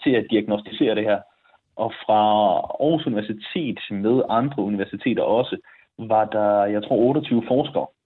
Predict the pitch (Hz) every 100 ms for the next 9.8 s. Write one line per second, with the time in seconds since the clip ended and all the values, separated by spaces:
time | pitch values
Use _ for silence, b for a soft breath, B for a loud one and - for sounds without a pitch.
0 | _ _ 104 98 - 104 113 120 139 143
1 | 95 92 107 104 - 69 98 98 95 95
2 | - b b b b _ _ - - 156
3 | - 110 104 87 107 104 - - _ _
4 | _ _ _ _ _ 120 123 143 139 131
5 | - - B B B _ _ _ _ _
6 | _ - - - 113 107 107 - _ _
7 | - - 165 120 135 156 135 156 143 117
8 | 117 110 101 101 131 131 135 113 107 104
9 | 131 127 98 - 123 131 85